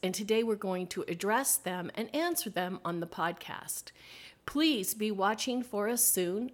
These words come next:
on iTunes, Amazon, Spotify, iHeart, and Pandora,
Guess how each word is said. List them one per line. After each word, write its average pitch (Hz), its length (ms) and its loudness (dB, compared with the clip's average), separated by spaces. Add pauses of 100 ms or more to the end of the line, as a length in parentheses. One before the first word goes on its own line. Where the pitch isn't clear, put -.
on 180 380 -2
iTunes, 202 720 0 (500)
Amazon, 185 600 0
Spotify, 185 840 0 (120)
iHeart, 185 560 2
and 220 120 -2
Pandora, 208 640 -2